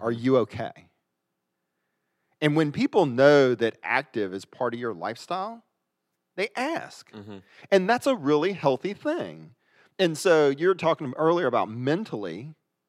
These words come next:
Speaker 1: Well, mentally, it can be that when people are asking you about those questions that they're prying too deep, no, they're doing it out of love. And you have to be mentally ready to accept that, that it's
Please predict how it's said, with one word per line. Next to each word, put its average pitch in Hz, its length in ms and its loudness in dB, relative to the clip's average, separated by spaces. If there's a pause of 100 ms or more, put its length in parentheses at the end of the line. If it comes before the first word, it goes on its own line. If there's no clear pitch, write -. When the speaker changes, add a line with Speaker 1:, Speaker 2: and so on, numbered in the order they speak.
(300)
Speaker 1:
Well, 156 220 8
mentally, 151 840 0
it 175 160 0
can 147 160 -2
be 170 240 2
that 147 160 4
when 143 160 -2
people 208 260 -2
are 135 200 4
asking 135 460 -4
you 180 160 2
about 135 280 2
those 135 220 -2
questions 190 640 -6
that 135 180 -4
they're 113 160 -2
prying 113 440 -6
too 135 200 -6
deep, 151 240 -4
no, 143 180 2
they're 147 140 -4
doing 160 180 -4
it 139 80 -2
out 98 140 -2
of 78 120 -12
love. 85 520 -10 (320)
And 127 200 -8
you 185 180 -6
have 170 240 0
to 139 60 -12
be 127 140 -6
mentally 123 500 -6
ready 101 420 -2
to - 140 -8
accept 92 540 -6
that, 80 220 -10
that 95 160 -14
it's 101 200 -14